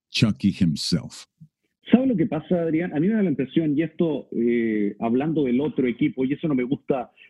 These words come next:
Speaker 2: no me gusta hacerlo mucho porque, bueno, no conocemos, obviamente, o al menos en mi caso, yo sé que tú haces, haces mucho, mucho fútbol para, para Fox también, entonces tienes oportunidad de ver a, a, a muchos equipos durante la temporada.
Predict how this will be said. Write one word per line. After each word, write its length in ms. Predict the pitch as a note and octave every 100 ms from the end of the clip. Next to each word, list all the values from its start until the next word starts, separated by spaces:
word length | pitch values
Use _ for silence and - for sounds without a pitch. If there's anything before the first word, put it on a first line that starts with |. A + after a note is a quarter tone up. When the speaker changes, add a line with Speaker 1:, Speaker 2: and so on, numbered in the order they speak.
| _
Speaker 2:
no 100 | C#3
me 100 | C#3+
gusta 260 | C#3+ D3 D#3
hacerlo 360 | - C#3 C3+
mucho 360 | C3 D3 - B2
porque, 440 | C#3+ - - G3 G3
bueno, 420 | A#2+ C3 C3+ A#2
no 260 | A#2+ C3 C#3
conocemos, 520 | D#3 C3 - E3+ C3+
obviamente, 440 | D#3 D3 C#3+ C#3+ B2+
o 100 | A#2+
al 60 | A2+
menos 200 | C#3+ B2+
en 80 | B2+
mi 100 | C3+
caso, 360 | D3+ C3+ C3+ - - _
yo 80 | B2+
sé 100 | C#3+
que 80 | C#3+
tú 140 | C#3+
haces, 360 | C#3 _ C#3+ B2 -
haces 240 | C#3 C#3 A#2+
mucho, 480 | C3+ E3 - B2+
mucho 320 | A#2+ C#3 C#3+ C3
fútbol 320 | - C3+ C3 -
para, 340 | A#2 G#2+ G2+ - _ _
para 160 | A2+ G#2 -
Fox 240 | D3 _
también, 360 | B2 A#2+ C3+ C#3+
entonces 340 | C3+ C#3 B2
tienes 240 | - D3+ D3
oportunidad 500 | B2+ A#2 A#2+ C3 C3+
de 80 |
ver 160 | C#3 C#3
a, 100 | B2
a, 580 | A2 A#2 G#2 G2 G#2 G#2+
a 40 |
muchos 460 | G#2+ B2 E3 - -
equipos 300 | G#2 D3 G#2+
durante 240 | A#2+ C3+
la 100 | B2
temporada. 540 | A2+ G#2 A#2 A2+ A2